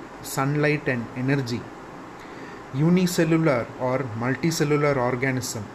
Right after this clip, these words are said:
which have a wide growth requirement. They can be facultatively anaerobic or strictly aerobic and multiply sexually and asexually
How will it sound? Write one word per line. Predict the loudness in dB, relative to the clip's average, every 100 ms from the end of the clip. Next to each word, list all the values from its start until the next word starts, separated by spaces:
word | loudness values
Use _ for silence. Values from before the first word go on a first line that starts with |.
| -14 -16 -16 -16 -16 -6
which | -4 -4 -2
have | 0 2
a | 4
wide | 4 4 6 4 2 -2
growth | 2 4 4 2
requirement. | -4 2 2 4 0 -4 -4 -4
They | -2
can | 0 2 2
be | 2
facultatively | 2 0 0 0 0 4 2 4 2 2 0 0 -4 -12 -16 -10
anaerobic | -6 -2 0 2 2 2 0 -2 -10 -14 -16 -16 -2
or | 2 2 2 -6 -14 -14 -8
strictly | -8 -2 -4 -4 -4 -2 -2 -2
aerobic | 0 2 2 0 -4 -4 -14 -14 -16 -16 -8
and | -4 -2 -2
multiply | 0 0 0 0 2 4 4 0 -6
sexually | -8 -2 -2 -2 2 4 4 4 0 -4
and | 0 0 0 -4 0
asexually | 0 2 -2 -2 -2 0 -2